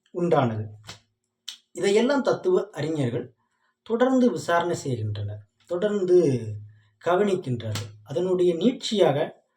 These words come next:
பல தத்துவ மரபுகள் உருவாகிறது. இறைவன்னா என்ன, உலகம்னா என்ன, உயிர்கள்னா என்ன அப்படிங்கிறத ப-, பற்றி பேசிக்கிட்டே இருக்கு.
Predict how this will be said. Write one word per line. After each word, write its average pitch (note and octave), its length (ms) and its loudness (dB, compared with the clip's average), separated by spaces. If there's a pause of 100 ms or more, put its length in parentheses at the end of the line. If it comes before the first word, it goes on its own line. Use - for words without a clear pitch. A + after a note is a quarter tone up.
(360)
பல B3+ 160 0
தத்துவ G3+ 480 0
மரபுகள் C#3+ 440 0
உருவாகிறது. A2+ 800 -2 (400)
இறைவன்னா C#3+ 580 2
என்ன, A#2 160 -6 (680)
உலகம்னா C#3 600 0
என்ன, G#2 340 -4 (1600)
உயிர்கள்னா F3 640 0
என்ன A2+ 300 -8
அப்படிங்கிறத C#3 520 0
ப-, C3 240 -4
பற்றி C#3+ 240 -4
பேசிக்கிட்டே B2 500 -6
இருக்கு. G#2 240 -8